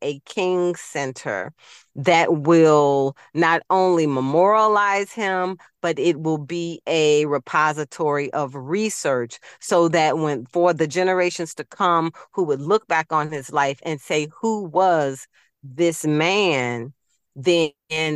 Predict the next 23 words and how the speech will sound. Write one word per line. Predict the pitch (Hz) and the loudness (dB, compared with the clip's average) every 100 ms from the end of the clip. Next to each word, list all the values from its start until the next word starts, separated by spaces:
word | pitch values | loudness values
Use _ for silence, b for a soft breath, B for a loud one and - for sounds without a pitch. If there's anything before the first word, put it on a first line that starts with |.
| 147 | -6
there | 139 160 160 | 0 2 2
would | 151 | -2
be | 139 151 | -4 -4
a | 131 | -4
place | - - 156 127 127 - - _ _ _ _ _ _ _ _ _ _ _ _ _ - | -4 -4 -4 -4 -12 -20 -20 _ _ _ _ _ _ _ _ _ _ _ _ _ 0
for | 175 | 2
them | 156 135 147 139 131 156 _ _ _ _ _ | 2 2 0 0 -4 -10 _ _ _ _ _
to | - | -10
discover | 139 131 - 147 131 139 | -8 -8 -4 0 0 -2
his | 139 123 | -4 -4
light | 127 131 123 117 - - | 0 0 0 -4 -10 -8
and | 143 | -8
to | 147 | -8
discover | 135 135 - 151 139 123 123 - b b | -8 -10 -4 2 2 2 -4 -4 b b
his | 156 139 | -6 -2
legacy, | 147 147 127 120 - 95 92 156 - _ _ _ _ - | 2 2 2 -4 -6 -10 -10 -12 -18 _ _ _ _ -2
you | 143 | 0
know, | 117 | 2
to, | 123 156 143 | -2 0 0
in | 165 143 | 2 2
the | |
liberation | 135 135 123 123 117 - | 2 0 0 -2 -2 -4
movement. | 117 123 120 110 92 | -6 -6 -8 -10 -14